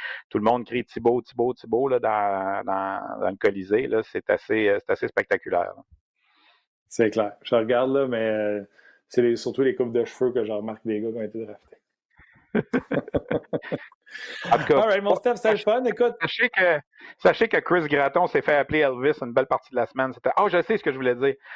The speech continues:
Speaker 1: Alexandre Daigle, les, les gens oublient, là, à chaque fois qu'on parle du repêchage, là,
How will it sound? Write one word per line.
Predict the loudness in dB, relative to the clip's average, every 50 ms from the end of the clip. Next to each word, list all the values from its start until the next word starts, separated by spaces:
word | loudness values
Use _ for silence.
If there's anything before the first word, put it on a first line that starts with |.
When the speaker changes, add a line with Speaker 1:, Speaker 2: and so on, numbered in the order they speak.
| -12 -2
Speaker 1:
Alexandre | 0 0 0 0 0 0 0 0 0 0 0
Daigle, | 2 2 2 0 -2 -2
les, | -4 -4 -4 -4
les | -4 -4 -4 -2
gens | -2 -2 -2 0 -2 -4
oublient, | -6 -8 -6 -6 -4 -4 -2 0
là, | 2 2 2 2 0 -2
à | -2
chaque | -4 -4 -4 -4
fois | -2 0 0 0
qu'on | 2 0 -2 -2 -2
parle | 0 0 0 0 0
du | 0 -2
repêchage, | -2 0 0 0 0 0 0 0 0 2 2 2 0 0
là, | 0 0 -2 -2